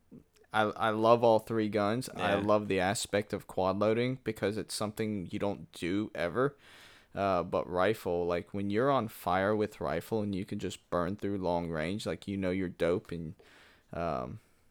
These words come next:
Speaker 1: you know, it's a good time. But pistol kinda takes it all because you can, you can be really fast and really accurate if
Speaker 2: Mm-hmm.
Speaker 1: you know what you're doing. But, uh,
Speaker 2: And the guns are cool. Like,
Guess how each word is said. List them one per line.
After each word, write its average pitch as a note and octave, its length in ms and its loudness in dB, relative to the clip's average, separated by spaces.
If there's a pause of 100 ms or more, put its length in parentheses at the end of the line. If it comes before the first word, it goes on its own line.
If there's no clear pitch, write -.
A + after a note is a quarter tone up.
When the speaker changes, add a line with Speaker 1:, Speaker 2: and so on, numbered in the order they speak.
(140)
Speaker 1:
you F#2+ 140 -6
know, D#2 200 -6 (180)
it's A2+ 200 -4
a A2 40 -4
good G2+ 200 -2
time. F#2 340 -4 (140)
But G2+ 300 4 (380)
pistol A2+ 360 0
kinda F2+ 280 -6
takes - 340 -4
it F2+ 80 0
all F#2+ 180 2
because F#2 400 -8
you G2+ 100 -4
can, F#2+ 340 -6 (240)
you G#2+ 140 -8
can G#2 160 -6
be G2 80 -2
really G2 300 -2
fast F#2+ 520 -4
and F#2+ 120 -8
really F#2 300 -2
accurate F2 540 -4
if F#2+ 60 -4
Speaker 2:
Mm-hmm. G2+ 140 -4
Speaker 1:
you F#2+ 60 -6
know F#2 120 -4
what F2 180 -4
you're E2+ 100 -10
doing. E2+ 360 -4 (1300)
But, F#2+ 300 2
uh, F2 240 2 (480)
Speaker 2:
And D#3 120 -4
the C3 60 0
guns G2 260 -2
are F#2 100 -2
cool. E2+ 360 -6 (120)
Like, G2+ 300 -4